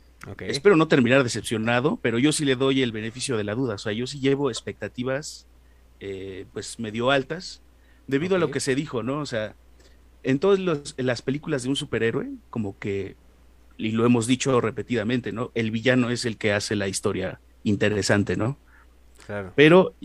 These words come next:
Speaker 2: yo creo que en esta ocasión, eh, creo que le van a dar más enfoque a Batman, este, porque si se dan cuenta su historia de origen, o sea, si se le ponen a un villano,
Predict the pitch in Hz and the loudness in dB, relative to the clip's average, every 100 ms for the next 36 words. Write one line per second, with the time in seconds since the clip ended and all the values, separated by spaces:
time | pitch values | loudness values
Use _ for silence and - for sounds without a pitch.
0 | - 139 160 180 160 170 170 180 147 131 | 0 2 4 4 6 6 4 2 4 2
1 | 131 135 196 233 - _ _ - 107 104 | 4 2 0 -8 -16 _ _ -10 -6 -2
2 | 104 101 - - 131 147 151 139 120 135 | -4 -4 -10 -2 4 4 4 2 4 4
3 | 135 135 135 139 131 117 123 127 131 117 | 6 4 4 0 -2 -6 -6 -4 -2 -4
4 | - 110 113 120 120 123 160 202 _ - | -4 -2 0 2 0 0 -2 -10 _ -20
5 | - _ _ _ _ _ - 110 98 - | -20 _ _ _ _ _ -14 -12 -10 -12
6 | - 101 101 - - - 120 107 113 - | -10 -8 -8 -10 -16 -14 -8 -8 -8 -4
7 | 135 147 175 180 175 143 131 - 151 139 | -2 -2 -2 -2 -2 2 2 6 6 6
8 | 117 117 151 147 123 110 - - - 131 | 4 2 0 -2 -2 -6 -6 -20 -8 -2
9 | 123 113 135 139 151 160 156 131 120 151 | -2 0 2 4 4 2 2 2 2 0
10 | 113 | -6